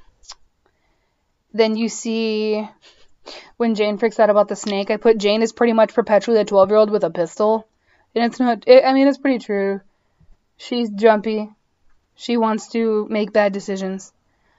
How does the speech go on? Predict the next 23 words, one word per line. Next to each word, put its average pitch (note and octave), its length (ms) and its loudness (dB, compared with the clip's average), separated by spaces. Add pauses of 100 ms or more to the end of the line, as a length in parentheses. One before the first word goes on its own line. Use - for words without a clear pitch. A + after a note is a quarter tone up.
(160)
Maura G#3 300 4
is F#3+ 100 -2
there G3+ 160 0
to - 120 -12
tell G3+ 180 2
her A3+ 100 -4
not F#4 200 2
to C4 60 -2
make A#3 160 -2
these G3+ 160 -8
bad F#3 220 -2
decisions. F3+ 600 -8 (600)
And G3+ 100 -4
then A#3 140 4
all A#4 140 8
of G#4+ 60 0
a G4 60 4
sudden, C4+ 520 4 (260)
as G3+ 320 2
the G#3+ 280 -6
crescendo A#3 720 2
of G#3 280 4
the, G3+ 580 -6